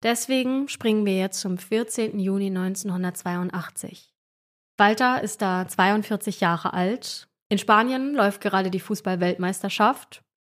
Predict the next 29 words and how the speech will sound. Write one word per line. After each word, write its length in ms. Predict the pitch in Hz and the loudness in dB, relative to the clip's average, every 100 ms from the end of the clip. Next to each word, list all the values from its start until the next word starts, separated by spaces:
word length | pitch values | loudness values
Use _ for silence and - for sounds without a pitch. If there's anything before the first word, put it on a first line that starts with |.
| - | 0
Italien 520 | 208 190 180 190 233 | 0 4 6 6 4
und 160 | 190 165 | 2 0
Polen 460 | 202 185 190 233 | 2 4 4 2
haben 160 | 208 185 | 2 2
sich 200 | 180 - | 0 0
mit 260 | 180 - - | -2 0 4
null 260 | 190 185 | 4 4
zu 100 | - | 2
null 220 | 180 185 | 2 2
getrennt. 600 | 180 180 180 175 233 - - _ _ _ - | 2 -2 0 0 0 -4 -12 _ _ _ -2
Und 100 | 247 | 2
abends 440 | 233 269 320 311 | 4 6 4 2
wird 160 | 220 208 | 0 0
das 160 | 190 | -2
Spiel 460 | - - 220 233 240 | -4 -2 0 2 0
Brasilien 680 | 220 185 175 226 262 240 208 | 0 0 0 0 2 0 2
gegen 240 | 196 202 | 2 2
die 140 | 202 190 | 0 0
Sowjetunion 680 | 196 185 202 196 180 175 | 2 4 2 2 -2 -2
angepfiffen. 800 | 185 170 170 - 175 - - 196 _ _ _ _ _ _ _ | -2 -4 -6 -8 -10 -10 -12 -12 _ _ _ _ _ _ _
Auch 180 | 247 302 | 4 6
in 120 | 403 | 6
Deutschland 520 | 247 247 254 190 190 | 6 6 2 0 0
sitzen 320 | 185 196 - 190 | 0 -2 0 0
die 100 | 185 | 2
Menschen 360 | 175 175 190 | 0 0 -2
vor 180 | 170 180 | -2 0
dem 160 | 180 170 | 0 -2
Fernseher. 720 | 175 175 165 175 175 220 | -4 -2 -2 0 2 2